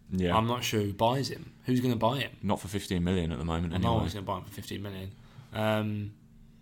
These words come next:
Speaker 2: I think, I don't know. I don't know is the answer. I mean, he's got, he's on a four-year deal, so he's still got two and a half years left. Um,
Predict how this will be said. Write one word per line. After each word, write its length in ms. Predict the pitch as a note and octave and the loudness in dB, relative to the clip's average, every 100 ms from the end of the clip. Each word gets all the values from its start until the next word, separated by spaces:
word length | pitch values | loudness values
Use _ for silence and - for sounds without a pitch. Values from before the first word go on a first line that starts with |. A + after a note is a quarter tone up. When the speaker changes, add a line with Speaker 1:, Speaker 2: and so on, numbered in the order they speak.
| - - - - - - - - - | -20 -20 -20 -20 -20 -20 -20 -16 -2
Speaker 2:
I 100 | B2+ | -2
think, 680 | - F3+ D3+ C3+ - - - - - - - - - - - - C3+ | 4 6 6 2 -6 -16 -20 -20 -20 -20 -20 -20 -20 -20 -20 -10 -2
I 180 | C#3 | 0
don't 240 | C3 C3+ A#2 | 4 2 2
know. 300 | A2 G#2 G#2 - - - - - - - - B2 | 0 -2 -4 -8 -18 -20 -20 -20 -20 -20 -2 2
I 80 | |
don't 180 | A2+ A2+ | 4 4
know 140 | G#2+ G#2 | 2 0
is 100 | G#2+ | 0
the 100 | G#2+ | 0
answer. 400 | A2 - A2+ A2+ | -2 -2 -2 -2
I 40 | A#2+ | -2
mean, 120 | A#2 | 0
he's 140 | A#2 | 0
got, 260 | A#2 A#2+ - - - - - - - - - | 2 0 -2 -16 -20 -20 -20 -20 -20 -16 -6
he's 180 | C3 A#2+ | -4 -2
on 100 | A2+ | -4
a 40 | |
four-year 440 | A2+ C3 B2 A2+ A2 | -4 0 2 2 2
deal, 380 | A#2+ A2+ A2+ | 0 0 0
so 140 | A2+ A2+ | -2 -4
he's 100 | A2 | -2
still 200 | B2+ A#2 | -2 -2
got 280 | A2+ - - | -2 -4 -6
two 100 | A2 | -4
and 80 | |
a 40 | G#2 | -4
half 220 | A2 - | -6 -4
years 380 | A#2 A2 A2 G#2+ | -2 0 0 -2
left. 420 | A#2 A2+ - - - - - - - - - - - - | -4 -6 -8 -16 -20 -20 -20 -20 -20 -20 -20 -20 -20 -12
Um, 680 | - A2+ A2+ A2 A2 G#2+ - | -2 2 2 0 -4 -6 -10